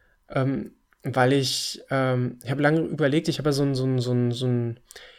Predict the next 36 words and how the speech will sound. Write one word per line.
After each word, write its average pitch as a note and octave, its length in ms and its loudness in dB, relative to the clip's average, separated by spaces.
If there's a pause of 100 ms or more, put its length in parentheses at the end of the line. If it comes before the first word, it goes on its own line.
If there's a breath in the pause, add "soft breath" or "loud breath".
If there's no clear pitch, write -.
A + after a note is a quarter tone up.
(200 loud breath)
ich - 140 -8
nenn's C3 240 2
mal B2+ 260 2
Laufschlauch, E3 960 6
so - 140 -6
ein C#3 80 -2
bisschen D3+ 240 0
wie, C#3 240 0
wie, C3+ 280 -2
wie C3 140 -2
ein, C3 400 -8
wie C3 260 -4
ein - 140 -4
schlauchförmigen C#3+ 880 0
Laufgürtel, E3 640 2
der, C#3+ 400 0
der C3+ 400 -2 (340 loud breath)
nicht C#3+ 200 -4
so C#3+ 80 -2
viel - 240 -6
Spiel E3+ 340 0
hat, D#3 340 -2
dem, C#3 300 -2
in C#3 140 -2
dem C#3 100 0
man C#3+ 100 0
so B2+ 80 0
reinsteigt, C3+ 680 0
wo C3 40 0
man B2+ 120 0
dann B2+ 120 0
Handy C#3+ 360 0
und B2+ 160 -4
Gels D3+ 260 0
verstauen B2 520 -4
kann. C3+ 260 -4